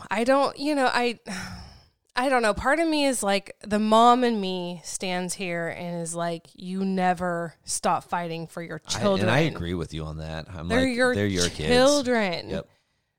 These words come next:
Speaker 1: Like, how do you,
Speaker 2: And
Speaker 1: but
Speaker 2: it
Speaker 1: I
Speaker 2: doesn't
Speaker 1: get
Speaker 2: matter if they have a better lifestyle at the other house,
Speaker 1: Mm-hmm.
Speaker 2: you know, and they're not in danger at your house.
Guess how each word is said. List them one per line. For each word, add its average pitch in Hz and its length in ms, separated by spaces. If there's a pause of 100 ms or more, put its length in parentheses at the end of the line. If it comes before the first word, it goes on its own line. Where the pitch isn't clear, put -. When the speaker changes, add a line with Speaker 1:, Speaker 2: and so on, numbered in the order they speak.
(320)
Speaker 1:
Like, 208 200
how 240 340
do 262 140
you, 233 540
Speaker 2:
And 120 80
Speaker 1:
but 170 100
Speaker 2:
it 220 60
Speaker 1:
I 233 40
Speaker 2:
doesn't 240 200
Speaker 1:
get 175 60
Speaker 2:
matter 156 300
if 92 160
they 143 160
have 151 180
a 147 60
better 123 260
lifestyle 113 580
at 104 100
the 98 100
other 92 160
house, 127 460
Speaker 1:
Mm-hmm. 180 340 (180)
Speaker 2:
you 98 200
know, 101 320
and 101 160
they're 110 100
not 113 160
in 101 140
danger 90 360
at 87 120
your 90 180
house. 120 340